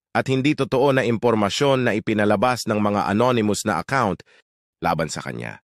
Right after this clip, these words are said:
Ipinakita ni Sandro ang mga ebidensya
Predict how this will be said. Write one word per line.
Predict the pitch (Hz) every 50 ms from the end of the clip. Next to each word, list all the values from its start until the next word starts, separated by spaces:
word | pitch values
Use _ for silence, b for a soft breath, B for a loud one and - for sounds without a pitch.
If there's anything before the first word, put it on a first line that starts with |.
| _ _
Ipinakita | - 135 - - 160 156 156 - - 196 190 - 170
ni | 160 147 -
Sandro | - 143 127 117 110 104 101 113 127 -
ang | 104 127 127
mga | 123 123 123 127 113
ebidensya | 110 113 98 117 107 104 143 156 143 120 98 - 92 73 65 69 b